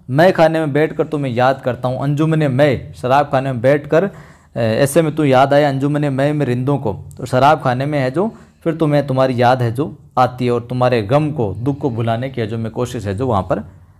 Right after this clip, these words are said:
करता हूँ साहब। तो यहाँ पर जो आया ना, अंजुमने मैं, फरिश्ते, रिंद, बाबे गुनाह, गर्दू आदि, ये सब फारसी के शब्दों का प्रयोग किया गया है इस कविता के अंदर, इस,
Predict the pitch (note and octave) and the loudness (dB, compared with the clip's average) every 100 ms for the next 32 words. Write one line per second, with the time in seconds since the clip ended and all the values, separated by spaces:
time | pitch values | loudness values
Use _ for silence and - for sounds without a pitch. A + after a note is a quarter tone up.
0 | _ E3 C3+ - E2 G2 - F2 - - | _ 2 2 -2 -6 -8 -12 -14 -16 -20
1 | - _ _ _ _ _ _ _ - - | -20 _ _ _ _ _ _ _ -16 -2
2 | B2 A#2 B2+ A#2 A2+ D3+ F#3 F#3 - - | -2 0 0 2 2 4 2 0 -10 -20
3 | _ C3+ C#3 C#3+ C#3 C#3 B2 B2+ C3+ B2+ | _ 0 2 2 2 0 2 2 2 2
4 | B2+ A#2+ B2 - C3+ B2 A2+ C3 A#2+ A2+ | 0 0 -2 -2 0 2 2 -2 -2 0
5 | A2+ A#2+ A#2+ A2+ A#2+ B2 A#2 - A2+ A#2+ | 2 2 -2 0 0 0 -2 -8 -4 -2
6 | A#2+ B2 B2 C3+ C3 B2+ D#3+ - C3 C#3+ | -2 0 0 0 -2 -2 -6 2 2 2
7 | D3+ C3+ - G2+ B2 A#2 G#2+ A2+ B2 A2 | -2 -8 -8 -10 -10 -10 -8 -8 -8 -6
8 | G2+ G2+ A2+ A#2 G3 - - - - - | -4 -2 -2 -2 -4 -8 -20 -18 -14 -8
9 | A2+ G2 G2+ G2 F#2+ G#2+ C3 B2 | -6 -6 -6 -6 -6 -4 -4 -6